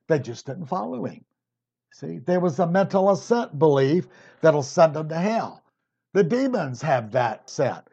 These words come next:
They know who Jesus is. They knew before the disciples clearly understood who he was.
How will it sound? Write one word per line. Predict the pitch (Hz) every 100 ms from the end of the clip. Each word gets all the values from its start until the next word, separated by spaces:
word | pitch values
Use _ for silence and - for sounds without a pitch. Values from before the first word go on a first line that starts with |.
| _
They | - 240
know | 214 117
who | 120 92
Jesus | - 131 107 87 107 101 -
is. | 127 147 220 170 _ _ _ _ _ _ _ _
They | 127 190 247
knew | 190 156
before | 165 165 190 196
the | 202
disciples | 185 - 220 233 196 131
clearly | - 143 127 120
understood | 123 120 120 - 135 120
who | 127
he | 120
was. | 113 113 101